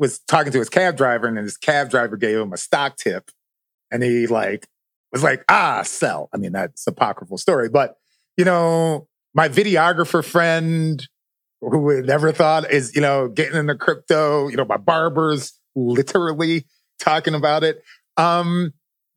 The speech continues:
the, the, the investor in crypto is different from the, say, middle-aged guy at Fidelity or Edward Jones or one of those places. I'm wondering how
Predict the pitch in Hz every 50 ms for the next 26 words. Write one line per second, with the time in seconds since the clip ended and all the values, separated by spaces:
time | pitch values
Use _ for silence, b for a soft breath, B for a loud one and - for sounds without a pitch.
0 | _ _ _ - 220 220 - _ _ _ - 214 214 208 208 208 226 240 220 190
1 | - 269 277 269 - - 269 226 170 - - 180 - - - 156 131 131 135 131
2 | 131 131 131 127 123 117 95 - _ _ _ _ _ - 156 147 143 123 117 -
3 | _ _ - 277 285 - - - 151 135 131 135 - - - 143 131 127 127 127
4 | 123 123 120 120 - - 131 120 120 113 120 123 127 120 117 120 117 117 117 117
5 | 113 113 113 113 107 95 - - _ _ _ _ _ _ _ _ _ _ - 131
6 | 123 123 127 113 107 - - 117 104 98 123 117 120 117 120 120 117 117 117 117
7 | 113 113 107 104 113 - - - 110 120 120 113 117 101 90 104 120 117 113 113
8 | 113 110 107 110 104 104 104 104 107 113 117 123 120 - - - 113 98 190 -
9 | - 104 - - b b b b b 196 220 285 330 330 320 269 220 190 160 -
10 | 202 202 190 185 180 175 175 147